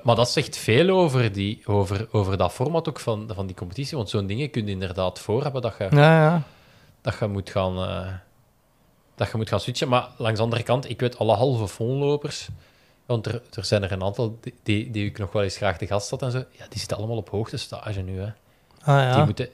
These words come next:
Speaker 1: ja, oftewel
Speaker 2: Ja.
Speaker 1: moeten die in hun limiet nog lopen, oftewel moeten die punten pakken voor die ranking. En nu is het moment om een hoogtestage te doen.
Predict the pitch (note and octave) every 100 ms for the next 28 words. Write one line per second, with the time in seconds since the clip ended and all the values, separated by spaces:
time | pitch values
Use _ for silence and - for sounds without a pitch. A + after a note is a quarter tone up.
0 | - - G#2 F#2+ - - G#2+ G#2+ D3 E3
1 | G#2 G2 F#2+ F#2 F2+ G#2+ D#3+ - C#3 D#3
2 | D#3+ E3+ D#3 - _ _ - - G#2 G2+
3 | G2 G2 - A2+ B2+ - B2 A2 G#2 F#2+
4 | F#2 A#2+ C#3+ E3+ E3 - - - - -
5 | G2 G#2 - A2 G#2 G#2 G2 F#2 A#2 C3+
6 | - C#3 C3 - C3+ C3+ C3+